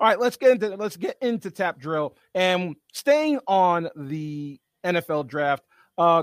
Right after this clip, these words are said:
Commissioner Roger Goodell says that when he is in Cleveland, he is bringing back hugging, saying that hugging the draft picks. He says that he is fully vaccinated and he is, he is open to once again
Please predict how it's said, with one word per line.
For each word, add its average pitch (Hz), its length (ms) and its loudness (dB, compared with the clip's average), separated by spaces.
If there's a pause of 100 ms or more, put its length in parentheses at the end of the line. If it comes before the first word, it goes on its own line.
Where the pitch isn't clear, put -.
(160)
Commissioner 226 640 -2
Roger 196 360 -2
Goodell 170 680 -2 (460)
says 170 360 0
that 156 200 0
when 165 200 -2
he 226 240 -6
is 202 140 -6
in 196 160 -4
Cleveland, 196 500 -6
he 202 220 -10
is 175 140 -2
bringing 269 640 -4
back 208 440 -4 (240)
hugging, 170 560 -2 (560)
saying 180 420 0
that 170 160 0
hugging 240 600 2 (280)
the 165 220 -2
draft 233 440 2
picks. 135 300 -6 (300)
He 214 140 0
says 220 300 2
that 190 180 4
he 214 200 -4
is 185 180 0
fully 277 680 0 (220)
vaccinated 156 920 -2 (300)
and 180 220 2
he 185 220 -2
is, 139 180 -4 (180)
he 196 180 -6
is 170 200 -2
open 220 320 -2
to 170 120 -2
once 156 440 -4
again 175 420 -6